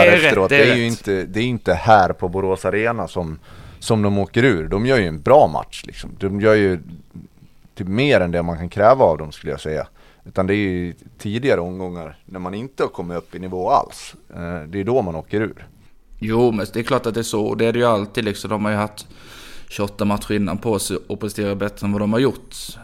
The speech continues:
Speaker 2: Men jag kan ändå inte låta bli, liksom, att känna att det är en sån simpel grej att vara förberedd på olika scenarion i en avgörande match.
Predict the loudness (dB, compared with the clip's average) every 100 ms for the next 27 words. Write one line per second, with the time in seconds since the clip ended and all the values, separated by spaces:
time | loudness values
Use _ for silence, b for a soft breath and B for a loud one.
0 | -6 -2 -2 -2 -2 -2 -4 -6 -6 -6
1 | -4 -4 -6 -8 -10 -6 -4 -4 -4 -4
2 | -4 -4 -4 -4 -6 -4 -2 0 -2 -4
3 | -6 -4 -6 -6 -6 -6 -6 -8 -6 -6
4 | -6 -6 -8 -6 -6 -4 -4 -4 -4 -4
5 | -2 -4 -6